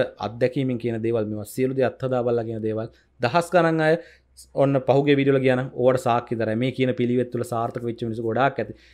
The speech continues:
ඒ රාෂ්ට්‍රක නරකම කාල සීමා හැමෝම බැලුව-, වෙලා බැලුවොත් නරකයි කියනවා. නමුත් මේ තරම් හොඳ කාලයක් ඇවිල්ලා නැහැ. මොකද හේතුව මේ පිළියම් පිළිවෙත් තුළ තියෙන දේ. ඒවා මහා අමාරු දේවල් නෙමෙයි, මහා වියදම් යන දේවල් නෙමෙයි. ඒ නිසා ඒ දේවල් කරන්න. ඒ වගේම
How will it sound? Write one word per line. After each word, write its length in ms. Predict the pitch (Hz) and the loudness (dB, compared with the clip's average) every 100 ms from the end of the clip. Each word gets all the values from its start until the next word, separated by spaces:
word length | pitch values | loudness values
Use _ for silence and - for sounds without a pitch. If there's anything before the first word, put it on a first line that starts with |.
| _ | _
ඒ 160 | 123 131 | 0 4
රාෂ්ට්‍රක 400 | 147 143 - 151 | 4 4 2 -2
නරකම 480 | 139 95 113 147 160 147 | -2 -4 -8 -4 -2 0
කාල 280 | 139 143 | 0 2
සීමා 340 | 139 147 143 139 - _ _ | 0 -2 -2 -4 -8 _ _
හැමෝම 520 | 131 120 131 147 131 | -6 -4 0 -2 0
බැලුව-, 200 | 123 123 | 0 4
වෙලා 280 | 120 139 139 | 4 6 4
බැලුවොත් 320 | 131 147 156 | 4 6 6
නරකයි 300 | 139 135 131 | 4 0 0
කියනවා. 200 | 127 120 | 0 -2
නමුත් 240 | 127 135 - | -2 -2 -2
මේ 140 | 123 | -2
තරම් 220 | 135 131 | 0 0
හොඳ 160 | 123 123 | -2 -4
කාලයක් 320 | 120 120 117 | -2 -2 -2
ඇවිල්ලා 240 | 113 113 113 | -2 -4 -4
නැහැ. 120 | 120 | -2
මොකද 120 | 127 | 2
හේතුව 300 | 139 139 131 127 _ _ - | 4 4 0 -2 _ _ -8
මේ 220 | 127 139 | -4 -2
පිළියම් 400 | 139 120 117 110 | -2 -4 -2 -6
පිළිවෙත් 380 | 110 110 107 107 | -4 -2 -2 -4
තුළ 160 | 110 107 | -4 -2
තියෙන 260 | 107 107 | -2 -4
දේ. 160 | 101 - _ _ _ - | -4 -10 _ _ _ 4
ඒවා 280 | 151 139 147 | 6 6 2
මහා 320 | 120 123 156 | 0 2 4
අමාරු 340 | 139 143 143 131 | 4 4 4 4
දේවල් 220 | 127 120 | 2 2
නෙමෙයි, 160 | 120 120 | 0 0
මහා 220 | 143 160 | 2 4
වියදම් 280 | 135 135 135 | 4 4 2
යන 160 | 123 | 2
දේවල් 220 | 120 113 110 | 2 2 0
නෙමෙයි. 240 | 110 113 | -2 -4
ඒ 160 | _ 131 | _ -8
නිසා 220 | 120 123 | 0 2
ඒ 100 | 117 | 2
දේවල් 220 | 113 107 | 2 0
කරන්න. 240 | 107 104 127 | 0 -2 2
ඒ 80 | |
වගේම 280 | 202 220 147 | 2 4 4